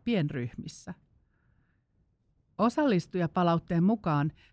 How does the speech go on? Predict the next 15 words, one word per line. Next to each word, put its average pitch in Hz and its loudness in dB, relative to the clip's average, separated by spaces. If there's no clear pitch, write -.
merkityksellisintä 160 -2
osallistujille 156 -2
on 170 0
vapaaehtoisten 151 -4
vertaistukijoiden 151 -4
osallisuus 147 -4
tilaisuudessa 156 -2
sekä 185 -4
vertaistuki. 180 -4
Ammattilaisen 165 2
antamaa 165 0
asiatietoa 156 -2
ja 170 -2
vertaistukijoiden 160 -2
kokemustietoa 147 -4